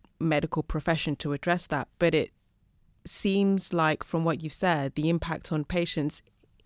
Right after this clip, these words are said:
it's almost something that patients should be made aware of. How do you feel that patients should feel about it? Should they worry about it? Should there be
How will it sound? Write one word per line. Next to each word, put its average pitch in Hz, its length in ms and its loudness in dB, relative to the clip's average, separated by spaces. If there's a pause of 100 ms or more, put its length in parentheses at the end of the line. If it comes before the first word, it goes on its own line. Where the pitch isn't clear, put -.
it's - 240 2
almost 196 340 6
something 175 380 2
that 160 340 4 (220)
patients 185 560 4
should - 380 2
be 147 420 2 (960)
made 170 340 6
aware 175 400 8
of. 170 220 8
How 214 240 4
do 208 60 0
you 208 100 2
feel 202 260 4
that 180 160 4
patients 196 400 2
should - 180 -4
feel 151 220 0
about 147 240 0
it? 139 80 -2
Should 156 160 0
they 151 140 2
worry 175 360 6
about 196 280 4
it? 202 180 4
Should 151 200 -2
there 156 140 4
be 156 640 4